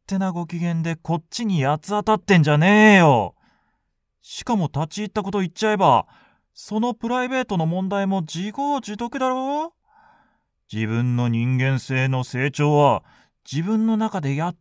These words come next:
といてくれねえかな。こっ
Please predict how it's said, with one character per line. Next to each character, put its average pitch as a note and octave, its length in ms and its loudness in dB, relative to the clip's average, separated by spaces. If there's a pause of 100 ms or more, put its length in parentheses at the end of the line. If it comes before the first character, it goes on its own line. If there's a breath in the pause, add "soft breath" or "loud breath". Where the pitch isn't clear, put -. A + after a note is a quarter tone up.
と B3 140 -6
い A3 40 -8
て F#3+ 140 -4
く D#3+ 120 -6
れ F3 120 0
ね F3 220 0
え - 20 -8
か C#3+ 120 0
な。 B2 680 0 (920)
こ B2 160 -8
っ A#2+ 60 -10